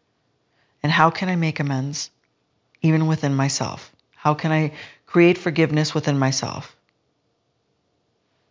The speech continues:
And then back to where we're flipping this.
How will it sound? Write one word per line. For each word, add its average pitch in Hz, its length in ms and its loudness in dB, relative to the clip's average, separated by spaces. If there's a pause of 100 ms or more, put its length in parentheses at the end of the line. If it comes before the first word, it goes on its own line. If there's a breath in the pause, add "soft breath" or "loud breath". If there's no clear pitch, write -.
(420)
And 156 140 0
then 156 180 2
back 160 340 0
to - 160 -4
where 151 200 4
we're 143 120 4
flipping 143 420 -2
this. 127 320 -4